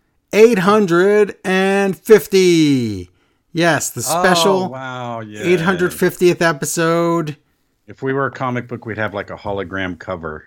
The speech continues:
Speaker 2: or something.
Speaker 1: Yes, or something to
Speaker 2: It would still be bad inside.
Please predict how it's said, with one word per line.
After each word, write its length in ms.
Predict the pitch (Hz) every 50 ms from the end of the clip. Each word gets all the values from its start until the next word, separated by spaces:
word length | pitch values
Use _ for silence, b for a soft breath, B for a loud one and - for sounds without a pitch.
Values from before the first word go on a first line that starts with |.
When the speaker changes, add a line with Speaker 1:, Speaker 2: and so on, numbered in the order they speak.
| _ 71
Speaker 2:
or 80 | 69 67
something. 320 | - - - 82 - 220
Speaker 1:
Yes, 340 | 294 240 - 92 95 - -
or 80 | 151
something 580 | 135 - - 202 233 311 285 - 104 98 101 104
to 120 | - -
Speaker 2:
It 80 | 123 -
would 160 | 78 80 -
still 260 | - - - 92 80
be 160 | 73 80 73 71
bad 300 | - 73 71 73 76 71
inside. 460 | 69 67 - - 73 71 71 71